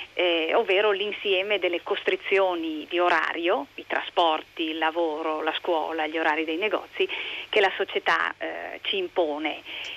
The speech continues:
Ehm, la pandemia in qualche misura, in questo senso ci sono non tanti studi come quelli sulla qualità del sonno a cui alludeva il professor Spla-, Plazzi, ma una diecina sì, che documentano come,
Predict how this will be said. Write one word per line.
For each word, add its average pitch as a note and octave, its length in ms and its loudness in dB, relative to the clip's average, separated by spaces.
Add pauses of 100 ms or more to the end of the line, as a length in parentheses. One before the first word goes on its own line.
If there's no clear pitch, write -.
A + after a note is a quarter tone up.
(120)
Ehm, G3 920 0 (260)
la B3 200 4
pandemia D4+ 640 2
in F3+ 80 -2
qualche G#3 340 -2
misura, F#3+ 520 0
in F3 100 -2
questo G#3+ 380 -2
senso D4 320 2
ci G3+ 200 -4
sono G3+ 260 2
non B3+ 420 2
tanti G3+ 360 0 (100)
studi G3 360 0
come F3+ 240 -4
quelli F#3 320 0
sulla F3+ 160 0
qualità F3 400 0
del F3 200 -4
sonno F#3 320 0
a - 20 -6
cui F#3 160 -4
alludeva F3 580 0 (560)
il F3+ 120 -4
professor G3 520 2
Spla-, F#3 380 2
Plazzi, F#3 420 0
ma F#3+ 220 2
una B3 200 4
diecina A3 640 2 (120)
sì, F3 300 -4 (460)
che C4 140 2
documentano C#4 1080 2
come, F#3+ 460 2